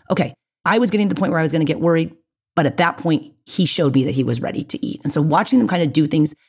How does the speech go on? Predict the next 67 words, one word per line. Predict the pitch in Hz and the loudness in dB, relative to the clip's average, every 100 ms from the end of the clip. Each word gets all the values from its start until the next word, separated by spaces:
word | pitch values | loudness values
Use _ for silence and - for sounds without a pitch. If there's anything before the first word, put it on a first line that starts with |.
| - | -10
at | - | -6
different | - 143 131 - _ _ _ | -4 -4 -4 -8 _ _ _
phases, | - 170 156 202 | -4 2 2 2
it | 190 | 0
kind | - 147 | 0 0
of | 131 | 2
reminded | 135 139 | 2 2
me, | 143 | 2
gosh, | 165 143 | 0 -4
their | - | -4
entire | 131 - 160 | -6 -2 0
life, | 156 131 | 2 0
they're | - | -2
not | 120 131 151 | -2 0 0
all | 165 | 0
gonna | 170 | 2
do | 151 135 | 2 0
everything | 127 127 127 | 0 -2 -2
exactly | 113 120 127 | -2 -4 -2
the | 120 | -4
same | 120 113 | -2 -2
just | 120 120 | -2 -6
because | 120 120 | -6 -4
they | 120 | -4
came | - 117 | 0 0
out | 113 | 0
of | |
me | 113 120 - _ | -2 -4 -8 _
all | - 135 | -4 -2
within | 117 113 147 117 - _ | -2 -4 -4 -4 -8 _
one | 139 143 165 | 0 4 6
minute | 208 135 | 4 2
of | - | -4
each | - | -10
other. | - - - _ _ _ | -10 -16 -20 _ _ _
So | - 180 | -4 -2
from | 175 160 | 0 0
a | |
developmental | 143 147 156 165 135 131 | 0 0 0 0 -2 -2
standpoint, | - - 131 147 170 170 _ | -6 -2 -2 0 0 -2 _
I | 151 | -2
like | 131 147 170 156 | -2 -2 -4 -6
that | - 151 | -6 -4
babies | 147 135 131 | 0 0 0
have | 147 131 | -2 -4
the | - | -4
opportunity | - - 139 139 139 | -6 -4 0 0 -2
to | - 151 | -8 -8
practice | - 147 147 | -4 -2 -2
with | - | -4
those | - 139 | -6 -6
fine | - 131 | -4 -2
motor | 147 165 | -2 -4
skills. | - - - | -8 -4 2
And | 165 | 4
one | 151 | 4
thing, | 139 147 143 - _ - | 4 4 2 -2 _ -2
those | 151 139 | 0 0
of | 135 | -2
you | 143 143 | -2 0
who | 139 | 2
have | 185 233 | 2 2
multiple | 190 - - | 0 -2 -4
children | - 135 135 | -2 0 2
who | 127 | 2
are | |
listening, | 131 139 143 131 | 2 2 2 2